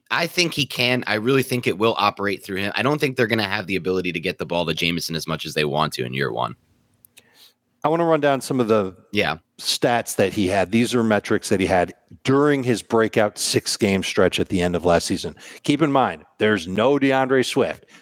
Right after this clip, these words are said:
Speaker 2: There's no T J Hawkinson.
Speaker 1: Right.
Speaker 2: There's no D J Chark. Not that that's a huge deal. It's D J Chark, whatever. And there's no, uh,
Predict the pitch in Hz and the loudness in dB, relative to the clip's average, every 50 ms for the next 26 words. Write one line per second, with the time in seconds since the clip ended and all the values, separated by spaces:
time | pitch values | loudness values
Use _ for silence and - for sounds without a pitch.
0 | _ - 117 104 101 - 117 123 147 165 151 - - 180 170 143 160 160 147 131 | _ -2 0 0 0 2 2 4 4 2 2 0 0 0 0 2 2 2 4 4
1 | 123 117 113 - 127 113 - - 117 110 104 - - - 69 67 67 - - 143 | 4 2 0 -2 -6 -8 -4 -2 -2 -2 -2 -6 -6 -6 -6 -6 -2 0 2 4
2 | 151 147 - 123 123 120 127 151 208 254 247 196 214 226 214 175 196 202 202 190 | 4 4 2 0 2 2 4 4 4 2 2 0 0 0 0 2 2 2 2 0
3 | - - 185 180 185 - 185 202 208 - 247 240 - 233 240 - - 269 247 247 | 0 0 0 0 0 0 -2 -2 0 -2 -2 -2 0 -2 -2 0 -2 -2 -2 -2
4 | - - 247 233 226 226 226 190 190 185 240 226 220 220 220 214 220 220 226 202 | -2 0 2 4 4 4 2 0 0 0 2 4 4 4 4 2 0 -2 -6 -4
5 | 190 196 202 180 196 190 190 185 175 170 170 165 170 160 156 165 165 156 - - | -4 -2 0 0 0 0 0 0 0 0 2 2 2 4 4 2 2 -2 -4 -10
6 | - - 139 - 151 156 156 156 139 131 147 147 151 139 131 160 139 135 - 117 | -20 -18 -4 -2 0 2 2 2 2 2 2 2 2 2 0 -2 -2 -2 0 2
7 | 127 123 120 117 117 | 2 4 4 4 2